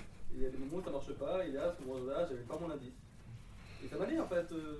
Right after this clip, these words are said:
enfin, je pouvais attendre une heure, euh, enfin, rester comme ça, euh, tranquille quoi, enfin, ça aurait été bien.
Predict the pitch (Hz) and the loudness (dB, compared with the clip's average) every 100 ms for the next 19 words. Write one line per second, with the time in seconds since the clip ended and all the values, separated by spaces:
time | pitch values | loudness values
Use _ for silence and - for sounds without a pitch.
0 | 143 151 - 143 147 156 147 156 220 226 | -4 -4 -4 0 0 0 -2 2 2 2
1 | 190 165 151 147 143 139 143 - - - | 0 0 -2 -2 -2 -2 -4 0 -2 0
2 | - - - - 160 160 160 156 175 170 | 0 2 2 2 0 0 0 -2 -2 -4
3 | 135 165 190 190 165 143 143 143 262 180 | -2 2 4 4 0 -4 -6 -6 -6 -4
4 | 170 143 143 143 139 139 135 - | -4 -4 -4 -4 -4 -4 -2 -2